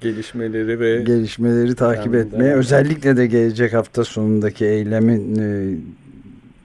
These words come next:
Speaker 2: raporlarını herhalde alacağız biz burada sabırsızlık içinde beklerken.
Speaker 1: Umarım bize umut aşılamaya devam edeceksin Gökşen.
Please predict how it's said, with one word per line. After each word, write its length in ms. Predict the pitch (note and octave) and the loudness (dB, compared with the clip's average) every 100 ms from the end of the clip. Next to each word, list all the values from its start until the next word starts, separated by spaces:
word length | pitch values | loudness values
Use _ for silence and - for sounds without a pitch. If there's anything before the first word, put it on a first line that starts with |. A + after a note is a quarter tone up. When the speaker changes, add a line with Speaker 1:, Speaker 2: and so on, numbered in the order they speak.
| _ - - - F#2+ | _ -18 -16 -18 -14
Speaker 2:
raporlarını 720 | G#2+ - A2 G#2 G#2 A2 C#3 | -12 -4 -2 -2 -2 0 2
herhalde 580 | B2+ G#2+ F2+ G2+ C#3+ C#3+ - - - - - - | 2 0 -2 2 4 4 -2 -20 -20 -20 -20 -6
alacağız 720 | A#2 A#2+ A2 A#2+ A2 - - | -2 -2 0 -2 -2 -8 -16
biz 280 | A#2 A#2 G2 | -10 -8 -8
burada 380 | G2+ F#2 A2+ A2 - - _ | -12 -6 -4 -4 -8 -20 _
sabırsızlık 680 | - G2 F#2 - G2 G2 F#2 | -16 -14 -12 -12 -12 -12 -14
içinde 540 | - F#2+ G2 C3 A#2 | -18 -14 -4 -4 -4
beklerken. 600 | G2 - F#2+ F2 - D#2+ - | -10 -10 -10 -10 -12 -10 -2
Speaker 1:
Umarım 400 | C3 C3+ B2+ A#2+ | 2 4 2 0
bize 340 | A#2+ B2 A2+ - - | -2 -2 -2 -6 -6
umut 260 | B2+ C3 | -6 -4
aşılamaya 560 | B2+ - B2 A#2+ A#2 A2+ | -8 -8 -8 -6 -6 -2
devam 400 | A2 A2+ A2+ A2 | -2 -2 -4 -6
edeceksin 760 | G#2 G#2 G#2 G2 - G#2+ G#2+ | -8 -8 -10 -12 -12 -10 -10
Gökşen. 480 | G2+ G2+ - G#2 B2 | -12 -14 -12 -10 -10